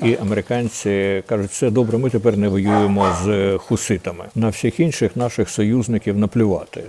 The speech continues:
Тепер ізраїльтяни завдають удари по хуситах уже самі, без підтримки Сполучених Штатів. Французи питають: «А наші кораблі будуть знищувати?» Ну і остання вишенька на торті.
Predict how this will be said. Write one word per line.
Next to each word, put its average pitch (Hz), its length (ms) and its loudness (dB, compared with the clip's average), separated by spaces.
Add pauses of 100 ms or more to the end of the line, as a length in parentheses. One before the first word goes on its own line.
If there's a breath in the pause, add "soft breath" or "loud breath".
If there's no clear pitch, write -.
(140)
Тепер 104 360 -6 (1120 loud breath)
ізраїльтяни 101 840 2 (120)
завдають 95 760 -4 (120)
удари 98 440 0 (100)
по 92 440 -2 (100)
хуситах 101 560 -4
уже 92 320 -2
самі, 104 400 -2 (100)
без 95 200 -6
підтримки 95 580 -6
Сполучених 98 580 -6
Штатів. - 480 -6
Французи 101 460 -4
питають: 95 440 -6
«А 110 40 0
наші 110 260 -2
кораблі 107 360 0
будуть 139 300 0
знищувати?» 90 680 -6
Ну 143 380 -2
і 113 340 2 (540 loud breath)
остання 101 720 -4
вишенька 98 920 -6 (120)
на 95 520 -8 (100)
торті. 110 440 -4